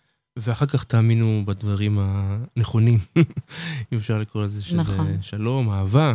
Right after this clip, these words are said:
Speaker 1: אהבה זה דבר מאוד, אה, יפה.
Speaker 2: חד משמעית.
Speaker 1: נאיבי ויפה.
Speaker 2: <laughs> בדיוק.
Speaker 1: אמ,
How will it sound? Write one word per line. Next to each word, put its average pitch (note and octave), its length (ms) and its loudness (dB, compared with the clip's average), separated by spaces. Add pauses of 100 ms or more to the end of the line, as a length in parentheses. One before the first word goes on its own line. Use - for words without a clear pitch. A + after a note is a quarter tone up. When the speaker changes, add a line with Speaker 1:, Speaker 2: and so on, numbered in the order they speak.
(120)
Speaker 1:
אהבה F3 360 -2
זה A#2+ 100 -2
דבר B2 300 -2
מאוד, D#3+ 320 -6
אה, E3+ 60 -6 (440)
יפה. - 220 -10 (1160)
Speaker 2:
חד F#3+ 160 4
משמעית. D#3 540 0 (140)
Speaker 1:
נאיבי E3+ 420 6
ויפה. C#3 340 4 (220)
Speaker 2:
<laughs> - 160 -12
בדיוק. B3+ 420 -2 (340)
Speaker 1:
אמ, C3+ 60 -2